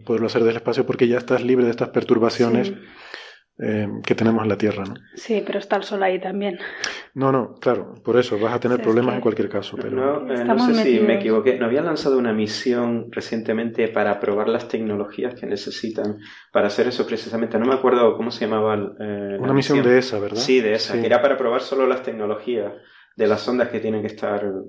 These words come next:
Speaker 3: bueno, eh,
Speaker 1: Sí, porque esto
Speaker 3: sí.
Speaker 1: involucra lo que llaman formation flight, o sea, satélites que estén en formación,
Speaker 2: Claro.
Speaker 1: ¿no?
Speaker 3: Sí.
Speaker 1: Como una... Sí, sí.
Speaker 3: No me acuerdo el nombre de,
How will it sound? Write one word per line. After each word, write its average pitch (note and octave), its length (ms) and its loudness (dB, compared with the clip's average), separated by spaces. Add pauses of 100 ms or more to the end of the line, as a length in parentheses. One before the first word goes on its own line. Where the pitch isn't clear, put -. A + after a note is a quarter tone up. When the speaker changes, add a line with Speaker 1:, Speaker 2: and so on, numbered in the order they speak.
(160)
Speaker 3:
bueno, - 260 -12 (180)
eh, - 360 -18 (200)
Speaker 1:
Sí, B2+ 200 4
porque A2 220 2
esto - 80 -4
Speaker 3:
sí. B2 40 2
Speaker 1:
involucra A#2 560 6
lo A2 80 6
que A2+ 80 2
llaman A#2 160 2
formation A2+ 420 0
flight, A#2+ 320 0
o - 40 -14
sea, G#2 120 -6
satélites A#2 600 0
que G#2+ 340 -8
estén - 220 -2
en A2+ 80 2
formación, A2+ 560 0
Speaker 2:
Claro. G#3+ 260 0
Speaker 1:
¿no? - 100 -6
Speaker 3:
Sí. - 20 -8
Speaker 1:
Como A2 180 -2
una... G2 300 -4 (460)
Sí, A#2 140 4
sí. A2 140 0 (600)
Speaker 3:
No A#2+ 80 -4
me A#2+ 60 0
acuerdo B2 280 2
el A#2 80 2
nombre A#2 260 2
de, G#2+ 260 0